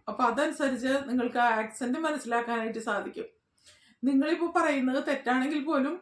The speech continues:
അവരത് മൈൻഡ് ചെയ്യില്ല. അവര് ആക്ഷനിലൂടെയും അതുപോലെ കൂടുതൽ എക്സ്പ്ലെയിൻ ചെയ്യുന്നതിലൂടെയും കാര്യങ്ങൾ നിങ്ങളെ മനസ്സിലാക്കാൻ അവര് ശ്രമിക്കും. അതായത് വളരെ വിശാലമനസ്കരാണ് ഈ ഫോറിനേഴ്സ് എന്ന് പറയുന്നത്.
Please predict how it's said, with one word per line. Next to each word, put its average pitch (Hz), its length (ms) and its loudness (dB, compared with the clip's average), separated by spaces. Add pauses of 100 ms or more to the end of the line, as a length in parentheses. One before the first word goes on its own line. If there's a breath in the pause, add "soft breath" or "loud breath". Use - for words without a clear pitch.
അവരത് 269 340 2
മൈൻഡ് 294 340 2
ചെയ്യില്ല. 262 280 2 (300)
അവര് 247 380 0
ആക്ഷനിലൂടെയും 269 920 0 (420 loud breath)
അതുപോലെ 277 540 4
കൂടുതൽ 294 380 2 (140)
എക്സ്പ്ലെയിൻ 294 500 -2
ചെയ്യുന്നതിലൂടെയും 269 880 2 (420 soft breath)
കാര്യങ്ങൾ 247 420 2
നിങ്ങളെ 254 320 2
മനസ്സിലാക്കാൻ 226 640 0
അവര് 240 200 2
ശ്രമിക്കും. 277 440 -6 (460 soft breath)
അതായത് 240 400 4 (160)
വളരെ 240 320 2
വിശാലമനസ്കരാണ് 269 1040 2
ഈ 269 120 0
ഫോറിനേഴ്സ് 240 560 -2
എന്ന് 233 140 -2
പറയുന്നത്. 220 440 0